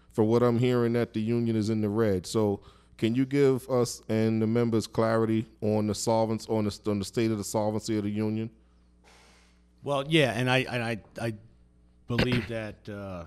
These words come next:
Speaker 2: you know, I'll share with you, uh, L M twos. You'll be able to look at the expenditures.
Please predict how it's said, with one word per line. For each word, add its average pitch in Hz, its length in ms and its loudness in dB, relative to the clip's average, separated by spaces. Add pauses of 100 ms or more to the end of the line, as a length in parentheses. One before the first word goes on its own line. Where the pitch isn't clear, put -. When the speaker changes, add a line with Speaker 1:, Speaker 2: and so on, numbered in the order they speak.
Speaker 2:
you 107 120 -12
know, 92 260 -12
I'll 104 120 -10
share 120 300 -4
with 110 200 -4
you, 107 260 -4
uh, 101 280 -6
L 113 200 -4
M 113 120 -4
twos. 110 440 -6
You'll 101 100 -8
be 107 100 -6
able 104 160 -10
to 98 140 -16
look 104 240 -10
at 107 100 -12
the 101 100 -4
expenditures. 107 760 -6